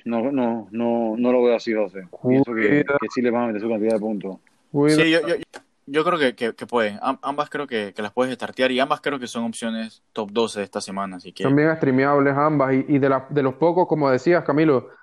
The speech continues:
Speaker 2: de las pocas defenses
Speaker 1: Yo no
Speaker 2: que,
Speaker 1: streamearía,
Speaker 2: de las pocas que
Speaker 1: no
Speaker 2: quizás puedas
Speaker 1: streamearía, yo no
Speaker 2: encontrar,
Speaker 1: streamearía a Washington.
Speaker 2: de las pocas que pudieras encontrar en los waivers.
Speaker 3: Y, y pu-,
Speaker 1: Obviamente,
Speaker 3: pu-, puede
Speaker 1: sí, creo que, creo que, creo que la vas a encontrar en los waivers sin ningún problema,
Speaker 2: Ah,
Speaker 1: man. Nadie tiene
Speaker 2: dos.
Speaker 1: touch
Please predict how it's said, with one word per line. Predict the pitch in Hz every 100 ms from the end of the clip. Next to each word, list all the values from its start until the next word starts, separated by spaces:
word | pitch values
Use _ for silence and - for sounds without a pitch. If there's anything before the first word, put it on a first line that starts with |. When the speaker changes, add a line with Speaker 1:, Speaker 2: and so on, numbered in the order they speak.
| _ -
Speaker 2:
de |
las | 127 -
pocas | 156 175 165
defenses | 185 185 170 180
Speaker 1:
Yo | 180
no | 165
Speaker 2:
que, |
Speaker 1:
streamearía, | 139 131 131 139 139 135 -
Speaker 2:
de | 147
las | 147 -
pocas | 208 226 214
que |
Speaker 1:
no | 190
Speaker 2:
quizás | 156 185 180
puedas | 202 202
Speaker 1:
streamearía, | 127
yo |
no | 139
Speaker 2:
encontrar, | 160 160
Speaker 1:
streamearía | 160 180 127
a | 123
Washington. | 113 110 98 95
Speaker 2:
de | 151
las | 147 135
pocas | 185 226 214
que |
pudieras | 151 156 175 175
encontrar | 156 135 143 156
en | 160
los | 127
waivers. | 139 175 131 117 - _ _ _ _
Speaker 3:
Y, | 113
y |
pu-, | 110 202
Speaker 1:
Obviamente, | 190 180 196 151
Speaker 3:
pu-, | 139
puede | 156
Speaker 1:
sí, | 139
creo | 165 185
que, | 165 160 -
creo | 165 190
que, | 165 165
creo | - 190
que | 165 135 _ -
la | 151
vas | 147 202
a |
encontrar | 165 123 123
en | 131
los | 127
waivers | 139 117 110 - _
sin | 143 135
ningún | 135 147 185 135
problema, | 127 131 143 113
Speaker 2:
Ah, |
Speaker 1:
man. | 101 98
Nadie | 120 156 151
tiene | 160
Speaker 2:
dos. |
Speaker 1:
touch | 135